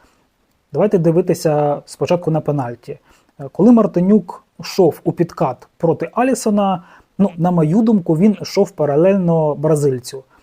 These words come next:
І прямого контакту і прямих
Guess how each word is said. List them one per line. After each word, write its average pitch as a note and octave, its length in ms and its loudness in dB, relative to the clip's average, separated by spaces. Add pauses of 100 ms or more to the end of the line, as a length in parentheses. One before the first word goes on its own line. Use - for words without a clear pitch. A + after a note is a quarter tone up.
(240)
І F3+ 220 -2 (300)
прямого F3 440 2
контакту E3 720 -2 (320)
і F3 180 2
прямих F3+ 580 0